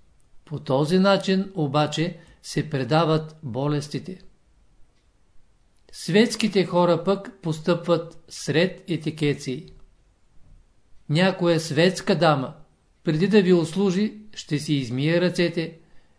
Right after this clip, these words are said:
ще се парфюмира, но тя не знае, че този, който е правил парфюма, го е покварил. Ако един ангел погледне този парфюм, ще види на него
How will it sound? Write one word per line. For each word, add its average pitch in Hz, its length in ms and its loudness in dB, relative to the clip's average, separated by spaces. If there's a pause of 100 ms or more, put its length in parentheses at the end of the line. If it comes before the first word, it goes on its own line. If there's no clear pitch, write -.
(120)
ще - 240 -2
се 165 200 -4
парфюмира, 156 840 2 (680)
но 131 260 -4
тя 170 260 2
не 170 160 0
знае, 170 480 0 (440)
че 156 180 -2
този, 175 400 2
който 180 460 0
е 160 240 0
правил 196 440 2
парфюма, 180 600 0 (240)
го 143 140 -2
е 165 140 -2
покварил. 165 600 0 (1700)
Ако 151 340 0
един 175 340 4
ангел 160 500 2
погледне 190 580 2
този 175 280 2
парфюм, 165 580 -2 (540)
ще - 340 -4
види 180 260 0
на 160 160 0
него 160 560 -2